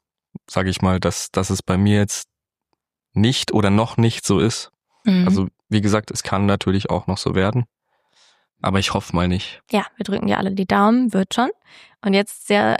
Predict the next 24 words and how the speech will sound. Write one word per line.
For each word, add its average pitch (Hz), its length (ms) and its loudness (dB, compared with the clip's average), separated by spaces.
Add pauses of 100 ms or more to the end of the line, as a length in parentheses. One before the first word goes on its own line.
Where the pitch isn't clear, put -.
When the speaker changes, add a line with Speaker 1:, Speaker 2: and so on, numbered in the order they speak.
Speaker 2:
auch - 80 -2
nochmal 220 240 2
die 220 80 0
große 214 300 -2
Frage, 208 520 -2
w-, 208 200 -6
w-, 220 340 -10
ernährungstechnisch. 202 1120 0 (200)
Wir - 120 -6
können, 196 280 2
wir 190 140 0
müssen 196 220 4
nicht 190 160 2
alles 220 260 0
nennen, 247 300 2
aber 208 240 0
w-, 202 200 0
was 214 240 -2
fällt 202 220 0
uns 190 220 -2
da 196 160 2
so 190 60 0
ein, 190 280 0
was, 190 260 -4